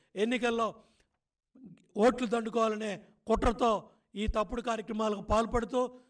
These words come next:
దాడి చేయించుకుంటూ, గతంలో నందిగామలో, ఎర్రగొండపాలెంలో, అంగళ్ళలో దాడి జరిగితే మీ మంత్రులు అంబటి రాంబాబు ఏమంటున్నాడు?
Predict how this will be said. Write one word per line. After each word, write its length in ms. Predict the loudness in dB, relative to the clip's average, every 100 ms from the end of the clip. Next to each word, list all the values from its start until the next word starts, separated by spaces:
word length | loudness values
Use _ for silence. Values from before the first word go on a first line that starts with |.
| _
దాడి 260 | 0 2 4
చేయించుకుంటూ, 800 | 2 0 -2 -6 2 2 2 -4 -20 _ -4
గతంలో 580 | -2 2 2 4 4 2 -4 _ _ _ _ _ _ _ _ _
నందిగామలో, 960 | -12 -6 0 0 0 0 0 0 -2 -6 _ _ _ -4
ఎర్రగొండపాలెంలో, 880 | 0 2 2 0 -2 -2 0 2
అంగళ్ళలో 440 | 2 0 0 0 0
దాడి 280 | -2 -4 -2
జరిగితే 640 | -2 -4 -4 -2 -2 -4 -16 _ _ _ _
మీ 160 | 0 0
మంత్రులు 420 | 2 0 2 2
అంబటి 260 | 0 -2 -2
రాంబాబు 380 | -2 -2 -2
ఏమంటున్నాడు? 640 | -2 -4 -2 0 0 -2